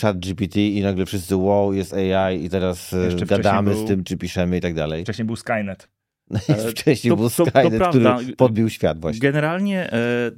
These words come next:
Speaker 3: termin pochodzi chyba z tysiąc dziewięćset pięćdziesiątego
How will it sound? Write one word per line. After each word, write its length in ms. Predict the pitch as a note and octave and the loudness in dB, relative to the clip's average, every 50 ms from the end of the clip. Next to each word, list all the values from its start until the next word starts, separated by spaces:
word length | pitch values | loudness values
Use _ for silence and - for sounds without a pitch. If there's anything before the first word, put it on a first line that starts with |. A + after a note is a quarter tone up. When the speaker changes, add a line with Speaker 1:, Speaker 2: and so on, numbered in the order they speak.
| - - | -6 -2
Speaker 3:
termin 460 | - C#3 D#3 E3+ F3+ F#3+ F#3 F#3 E3 | 0 0 0 0 -2 -4 -4 -4 -4
pochodzi 420 | - E3 C3+ - E3 D3 C3+ C3+ | -4 -4 -4 -2 -4 -4 -4 -6
chyba 400 | A#2 - D3+ E3 E3+ E3+ D#3 D3 | -6 -4 -4 -2 -2 -2 -4 -4
z 220 | B2 - - - B2+ A#2+ A#2 | -6 -8 -6 -4 -2 -2 -2
tysiąc 240 | B2 A#2+ C#3 B2+ A2 | -2 -2 -2 -2 0
dziewięćset 340 | B2 C3 C3 - C#3 - _ | -2 -4 -4 -6 -10 -8 _
pięćdziesiątego 880 | - A#2+ A#2 A2+ A2+ - B2+ A#2 A2+ - A#2+ B2 A2+ B2 A2+ A2 A2 | -4 -2 -2 -2 -4 -4 -4 -4 -4 -4 -6 -6 -4 -2 -2 -2 -4